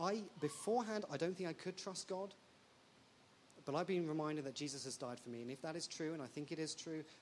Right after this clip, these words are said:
then I can trust in him." If that is you this morning and you want to, you want to become a Christian this morning, I just encourage you, same thing I say every week, come and find me at the end. I would love to pray with you. I'd love to introduce you to this Jesus. There's no test. There's nothing big. It's just,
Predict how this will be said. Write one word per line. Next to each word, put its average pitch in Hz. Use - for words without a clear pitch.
then 139
I 135
can 147
trust 143
in 143
him." 127
If 120
that 175
is 190
you 170
this 151
morning 143
and 127
you 165
want 175
to, -
you 175
want 240
to 185
become 220
a -
Christian -
this 151
morning, 165
I 196
just 208
encourage 175
you, 165
same 220
thing 233
I 208
say 185
every 170
week, 151
come 254
and 247
find 185
me 175
at 156
the 135
end. 120
I 196
would 185
love 165
to 143
pray 131
with 110
you. 113
I'd 151
love 180
to 175
introduce 160
you 151
to 135
this 120
Jesus. -
There's 135
no 180
test. 190
There's 147
nothing 165
big. 175
It's 131
just, 165